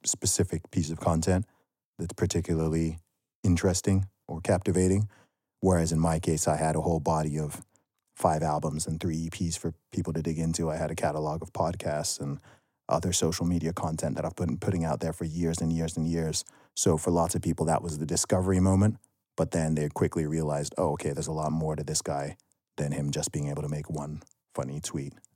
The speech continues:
with, um, a deadlift." So, yeah, that's kinda how that one worked. And then it led to a whole bunch of media, c-, um,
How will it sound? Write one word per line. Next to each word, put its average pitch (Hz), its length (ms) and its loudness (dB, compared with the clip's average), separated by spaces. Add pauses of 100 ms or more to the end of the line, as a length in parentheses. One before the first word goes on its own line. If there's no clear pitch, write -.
(120)
with, 78 220 -10
um, 78 340 -8 (260)
a - 60 -10
deadlift." 76 400 -8 (600)
So, 73 460 2 (800)
yeah, 98 160 6
that's 80 180 -2
kinda 76 240 -2
how 76 180 0
that 71 180 -2
one - 160 -4
worked. 73 260 -6
And 87 120 6
then 90 100 4
it 87 80 2
led 90 200 2
to 85 100 4
a - 20 0
whole 82 160 4
bunch 80 220 0
of 76 80 0
media, 73 440 0
c-, - 60 -10 (300)
um, 80 360 -6